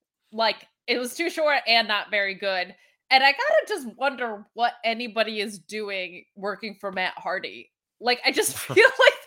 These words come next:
Speaker 1: they're constantly losing. Allie is, is
Speaker 2: I,
Speaker 1: jobbing all
Speaker 2: I'll
Speaker 1: over
Speaker 2: t-,
Speaker 1: the place.
Speaker 2: I'll tell you what they're doing. They're getting on T V. That's what they're doing.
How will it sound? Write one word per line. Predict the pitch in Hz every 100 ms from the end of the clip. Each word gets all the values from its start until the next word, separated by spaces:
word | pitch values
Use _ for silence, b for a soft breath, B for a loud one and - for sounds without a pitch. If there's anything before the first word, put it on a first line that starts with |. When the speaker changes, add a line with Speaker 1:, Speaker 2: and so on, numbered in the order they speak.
| 466
Speaker 1:
they're | 359 -
constantly | 349 427 - - 330 294 247 247
losing. | 220 247 294 202 214 196 b b b _
Allie | 240 339 392 254
is, | 226 196 -
is | 214 247 202
Speaker 2:
I, | 139 - -
Speaker 1:
jobbing | 214 240 247 240
all | 220
Speaker 2:
I'll | 233
Speaker 1:
over | - 466
Speaker 2:
t-, |
Speaker 1:
the | 233
place. | - 101 - _ -
Speaker 2:
I'll | 139
tell | 156 160
you |
what | 151
they're | 143
doing. | 131 156 139 82
They're | 120
getting | 113 151 143
on | 139 135
T | 131 127
V. | 117 143 123 - _ _
That's | 139 143
what | 170 -
they're | 156
doing. | 135 151 135 98